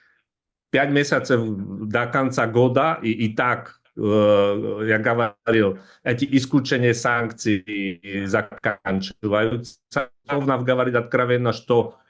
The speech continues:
что с следующего года минимально шестьдесят процентов уже пойдет по Адри, а то и больше.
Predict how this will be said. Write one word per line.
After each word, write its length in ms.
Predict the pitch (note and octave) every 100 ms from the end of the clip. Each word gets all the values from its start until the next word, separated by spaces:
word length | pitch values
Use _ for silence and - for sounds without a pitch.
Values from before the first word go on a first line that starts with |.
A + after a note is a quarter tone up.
| _
что 260 | - - C3
с 80 |
следующего 560 | - C#3+ C#3 C3 C3+ B2+
года 460 | A#2+ C3 B2 A#2 A#2
минимально 680 | A2+ D#3+ F3 D3+ C#3+ C3 A#2
шестьдесят 520 | C3+ A#2+ A#2 B2+ A#2
процентов 500 | A#2+ A2+ C3 B2+ A2+
уже 120 | A2
пойдет 400 | A2 A2+ A2+ A2
по 100 | A2
Адри, 420 | G#2+ G#2 G#2 C3
а 100 | A2
то 140 | G2+ G#2
и 80 |
больше. 500 | G2 F#2+ - C3+ D#3